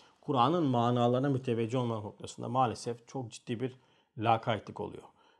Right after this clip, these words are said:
Özellikle ben birçok hafızla tanıştım ondan sonra. Mesela çoğu Risale-i Nur okumuyorlar. Ve hatta başka bir tefsir bile okumuyorlar adamlar yani. Varsa yoksa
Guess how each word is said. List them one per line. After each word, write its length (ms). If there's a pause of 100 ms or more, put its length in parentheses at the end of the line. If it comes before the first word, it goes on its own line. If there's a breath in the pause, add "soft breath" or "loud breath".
Özellikle 520
ben 240
birçok 280
hafızla 640
tanıştım 520
ondan 280
sonra. 260
Mesela 360
çoğu 280
Risale-i 320
Nur 100
okumuyorlar. 680
Ve 40
hatta 260
başka 260
bir 80
tefsir 320
bile 100
okumuyorlar 400
adamlar 280
yani. 240 (1120)
Varsa 340
yoksa 580